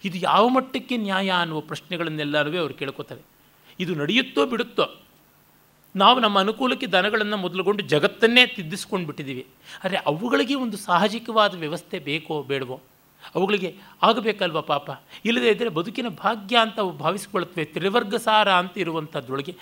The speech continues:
ಯಾಕೆ ಮಾಡಲಿಲ್ಲ? ಇದನ್ನು ತಬ್ಬಲಿ ನಿನಾದ ಮಗನೇನಲ್ಲಿ ಮತ್ತು ಅವರ ಜಲಪಾತದಲ್ಲಿ ತುಂಬ ನವರಾಗಿ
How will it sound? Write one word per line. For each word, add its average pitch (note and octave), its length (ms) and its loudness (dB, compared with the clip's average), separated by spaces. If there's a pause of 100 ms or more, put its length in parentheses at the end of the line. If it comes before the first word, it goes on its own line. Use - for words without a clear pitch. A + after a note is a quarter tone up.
(180)
ಯಾಕೆ G#3+ 540 0
ಮಾಡಲಿಲ್ಲ? C3 640 -8 (520)
ಇದನ್ನು F#3 220 0
ತಬ್ಬಲಿ E3+ 420 -2
ನಿನಾದ D3+ 340 -2
ಮಗನೇನಲ್ಲಿ A#2 640 -8 (640)
ಮತ್ತು C3+ 460 0 (320)
ಅವರ C#3+ 180 0 (380)
ಜಲಪಾತದಲ್ಲಿ D3 880 0 (240)
ತುಂಬ G3+ 360 -6
ನವರಾಗಿ D3 640 -2